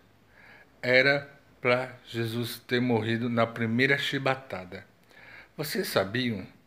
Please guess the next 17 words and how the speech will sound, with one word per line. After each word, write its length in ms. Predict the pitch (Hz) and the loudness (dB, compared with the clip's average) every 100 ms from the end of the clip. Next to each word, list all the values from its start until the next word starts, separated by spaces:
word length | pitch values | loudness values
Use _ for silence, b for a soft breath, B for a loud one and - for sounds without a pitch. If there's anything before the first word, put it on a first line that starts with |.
| - | -8
que 80 | |
aqui, 300 | 107 104 131 | -6 -4 -2
naquele, 720 | 127 117 113 - 147 151 156 - B B B | 2 2 2 0 0 2 0 -4 B B B
naquele 340 | - 110 151 147 | -4 -4 -4 -4
tempo, 600 | - 135 160 127 104 92 - _ _ _ b b - 113 | 2 4 4 0 -8 -10 -12 _ _ _ b b -10 -4
o, 800 | 117 117 113 113 113 110 110 - | 0 0 0 0 0 -2 -4 -6
não 320 | 120 131 135 | -4 0 4
é, 220 | 135 143 139 | 6 6 4
não 180 | 139 | 4
era 180 | 151 175 | 6 6
chicotezinho, 1600 | 156 - 160 151 151 135 - - 135 117 104 104 135 143 139 113 | 4 0 -4 -2 2 2 2 -8 -6 -6 -6 -2 0 2 2 0
não, 580 | 104 107 117 127 123 113 B B | 0 0 2 4 2 -2 B B
aquele 200 | B 120 | B -4
chicotezinho 880 | 117 131 127 120 - 117 104 110 123 | 0 0 2 2 2 -4 -2 0 2
que 80 | 120 | 2
a 60 | |
gente, 500 | 110 117 - 110 98 | 2 0 -4 -4 -4